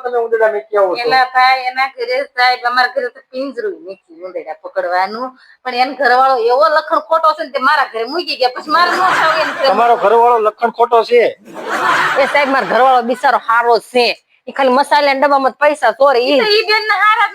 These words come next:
Speaker 2: લાગે ને, ઈ બેનને રડીને ખવડાવે, બીજા પાડોશીને થોડું ગમે કાંઈ?
Speaker 1: તમારે દસ છ મહિનાની કેદ સજા થશે.
Speaker 3: ના, ના સાહેબ, એવું ન કરતા. એક
Speaker 1: તો?
Speaker 3: કામ કરો,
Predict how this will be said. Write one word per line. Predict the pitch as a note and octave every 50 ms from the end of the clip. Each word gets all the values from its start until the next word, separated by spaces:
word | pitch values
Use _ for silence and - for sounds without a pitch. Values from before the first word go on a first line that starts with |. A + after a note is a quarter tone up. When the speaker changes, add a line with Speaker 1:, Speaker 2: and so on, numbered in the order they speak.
| G#4+
Speaker 2:
લાગે | G#4+ A4 A4 - D5 C#5
ને, | C#5 B4
ઈ | G4+
બેનને | A#4 A#4 A4+ A4+ F4 F4
રડીને | F4+ G4 G#4+ G4 E4 - -
ખવડાવે, | F#4 F4+ F4+ F4 F4 F4 E4 D#4 C#4+ E4
બીજા | F#4+ - G4+ F4 E4+ -
પાડોશીને | E4+ F4+ F4+ F#4 F#4 G#4 F4 -
થોડું | - A4+ B4 C#5 C5+ C5
ગમે | C5+ C5+ C5+ C#5 C5+ C5+
કાંઈ? | B4+ - - - - -
Speaker 1:
તમારે | F#3+ G#3 A3 A3 G#3+
દસ | G3+ G#3 A#3+ A#3 - - -
છ | - G#3+ A#3 A#3 A3+
મહિનાની | A#3 A#3 A#3+ A#3+ A#3 A#3 A#3
કેદ | A3+ - A#3 A#3+ A#3+ - - -
સજા | A3+ A#3 A#3 A3+ A3 A3+
થશે. | A#3+ A#3+ A#3 G#3+ C#3+ - _ _ _ _ _ _ _ _ -
Speaker 3:
ના, | B3 C4
ના | B3 A3
સાહેબ, | - - A#3+ A3+ A3 B3 C4+
એવું | C4+ C4+ C4 B3+
ન | C4 C4+ B3 - -
કરતા. | G#3 G3 F#3+ - - F#3 E3 - _ _ _ _ _ _ _ _ _ _ _ _ _ _ -
એક | A#3+ D4+
Speaker 1:
તો? | D#4+
Speaker 3:
કામ | C#4+ C#4+ C#4+ C#4 B3
કરો, | - C#4 C4+ B3 G#3+